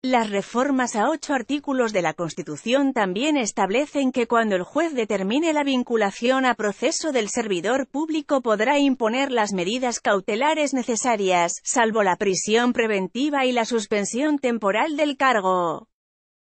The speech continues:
Hoy, desde la punta de la pirámide del organigrama político de nuestro país, hasta la posición más humilde del servicio público,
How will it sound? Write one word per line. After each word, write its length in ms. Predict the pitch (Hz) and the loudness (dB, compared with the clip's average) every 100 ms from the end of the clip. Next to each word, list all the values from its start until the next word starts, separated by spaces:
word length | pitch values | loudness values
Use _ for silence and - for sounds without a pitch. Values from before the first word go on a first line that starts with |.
| _ - | _ 0
Hoy, 380 | 208 226 247 240 | 4 4 2 -2
desde 340 | 208 220 214 220 | 0 0 2 0
la 140 | 196 | 0
punta 380 | 220 294 320 247 | -2 -2 -2 0
de 120 | 226 | 0
la 100 | 214 | 0
pirámide 560 | 202 208 254 285 269 254 | 0 0 2 2 2 2
del 140 | 220 | 2
organigrama 760 | 202 196 202 190 185 220 277 262 | 2 2 0 0 0 2 2 2
político 580 | 233 233 285 311 294 262 | 2 0 0 0 0 0
de 100 | 233 | 0
nuestro 440 | 226 208 - 214 | 0 -4 -2 -2
país, 460 | 190 190 240 208 - | 0 0 0 -2 0
hasta 300 | - 214 - | 0 0 0
la 140 | 208 196 | -2 -2
posición 680 | 196 - 175 226 269 262 | -4 -8 -8 -2 0 0
más 260 | 240 262 - | 0 -2 -2
humilde 420 | 247 269 320 285 | 0 0 0 0
del 200 | 254 226 | 0 -2
servicio 680 | - 202 190 311 - 294 294 | -2 -4 -2 -4 -4 -4 -2
público, 680 | 311 294 226 196 202 190 | 0 -2 -2 -2 0 2